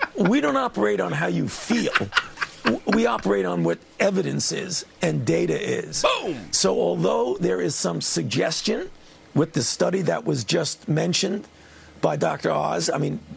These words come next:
Speaker 1: granted that there is a suggestion that there is a benefit there,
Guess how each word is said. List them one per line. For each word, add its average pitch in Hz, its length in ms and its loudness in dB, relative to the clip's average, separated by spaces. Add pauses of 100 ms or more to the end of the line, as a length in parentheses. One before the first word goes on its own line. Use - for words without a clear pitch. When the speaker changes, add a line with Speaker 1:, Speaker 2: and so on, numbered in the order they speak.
(100)
Speaker 1:
granted 170 480 0
that - 300 0
there - 180 0
is 123 180 -2
a 139 100 2
suggestion 151 840 -2 (320)
that 156 220 0
there 160 220 0
is 156 320 -2
a 156 80 0
benefit 151 540 -2
there, 165 360 0